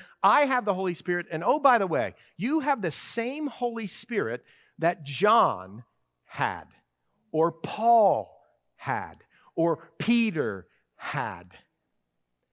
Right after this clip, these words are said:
So this is a command, not just for the leadership of the church. Of course, it's for the command of the leadership of the church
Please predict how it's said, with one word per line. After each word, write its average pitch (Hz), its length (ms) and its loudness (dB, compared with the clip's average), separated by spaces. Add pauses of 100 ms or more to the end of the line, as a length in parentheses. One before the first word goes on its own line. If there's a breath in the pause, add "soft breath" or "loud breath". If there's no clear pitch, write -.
(480)
So 220 400 2
this 247 400 0
is 330 120 -6
a 330 80 0
command, 170 720 0
not 254 360 2
just 311 300 -4
for - 220 -2
the 156 100 2
leadership 196 680 -2
of 98 100 -16
the 107 80 -8
church. 135 400 -6
Of 185 100 -4
course, 277 380 -4
it's 175 140 -4
for 156 160 -6
the 131 100 -4
command 120 440 -6
of 107 80 -12
the 110 100 -8
leadership 107 500 -12
of 98 60 -6
the 98 80 -6
church 110 400 -8